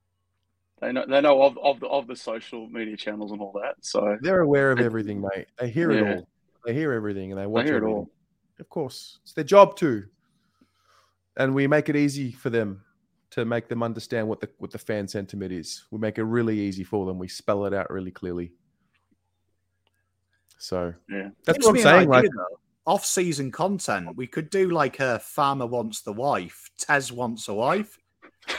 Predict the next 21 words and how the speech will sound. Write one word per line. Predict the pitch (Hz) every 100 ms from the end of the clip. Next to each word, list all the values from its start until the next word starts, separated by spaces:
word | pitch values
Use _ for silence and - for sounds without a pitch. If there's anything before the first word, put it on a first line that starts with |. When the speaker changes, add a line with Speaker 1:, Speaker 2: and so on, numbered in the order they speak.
| -
Speaker 3:
We | 151
could | 156
get | 214 208
the | 170
married | 185 190 220 196 139
guys. | 135 120 156 170
You've | 160
got, | 180
like, | 165 139 -
Gav | 165 156
Whelan | 143 143 160 165 156
and | 147 147
stuff. | - 170 175 -
We | 170
could | 170 160
be | 165
the | 151
judges. | 135 151 151 156 185 - - _ _ _ _ _ _ _ _ _ _ _ _ _ _ _ -
What | 240 151
a |
concept. | - 233 285 - 127 87 - -